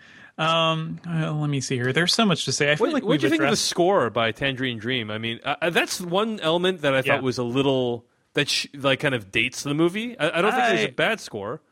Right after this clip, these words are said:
Speaker 1: Oh,
Speaker 2: but
Speaker 1: uh, yeah. I, so I actually just, uh, finished rewatching the Heat, uh, sorry, the Thief Blu-ray, uh, recently as well, which I believe also has a Tangerine Dream score.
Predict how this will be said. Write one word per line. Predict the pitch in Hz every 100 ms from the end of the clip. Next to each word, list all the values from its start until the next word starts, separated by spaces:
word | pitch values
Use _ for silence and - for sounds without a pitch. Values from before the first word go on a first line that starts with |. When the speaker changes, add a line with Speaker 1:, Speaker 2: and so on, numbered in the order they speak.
| _ _
Speaker 1:
Oh, | 233 -
Speaker 2:
but | 143 - -
Speaker 1:
uh, | - - _
yeah. | 180 156 127 113 - -
I, | 185 196 175
so | 180 202 190 180 165 156 _ _
I | 170 180
actually | 180 - 165
just, | 156 147 - -
uh, | 139 135 131 127
finished | - 143 135 -
rewatching | 135 127 127 - 127 123
the | 135
Heat, | - 156 147 -
uh, | 147 131 131
sorry, | 131 135
the | 120
Thief | 117 - 170 160 -
Blu-ray, | 135 120 113 110 113 - - - - -
uh, | 131 123
recently | 123 123 127 120
as | 117 127
well, | 123 117
which | 120 120
I | 120
believe | 127 127 131
also | 147 -
has | 120 117
a | 117
Tangerine | 123 120 123 120
Dream | 117 117
score. | 117 - 127 123 117